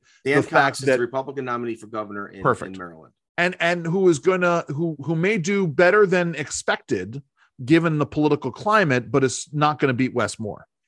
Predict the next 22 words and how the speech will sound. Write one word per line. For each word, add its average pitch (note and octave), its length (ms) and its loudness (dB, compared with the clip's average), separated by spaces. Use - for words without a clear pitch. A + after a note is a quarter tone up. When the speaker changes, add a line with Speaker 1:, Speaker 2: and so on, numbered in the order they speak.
Speaker 2:
Um, A#2 360 2
Speaker 1:
Correct. A2 100 -20
Speaker 2:
and, C#3 400 0
and D3 320 -4
it, D#3+ 160 -6
you E3 100 -6
know, C3+ 200 -2
in, C#3 140 -6
in C#3 120 -4
a, B2+ 40 -4
in D3 120 -2
a C3+ 40 -2
situation E3 540 -4
in C3+ 100 -6
which C3 380 -2
Larry E3 340 4
Hogan C#3+ 600 2
did C3 380 2
zero C3+ 560 6
during B2 300 2
the A2+ 40 -2
primary, G#2 800 -4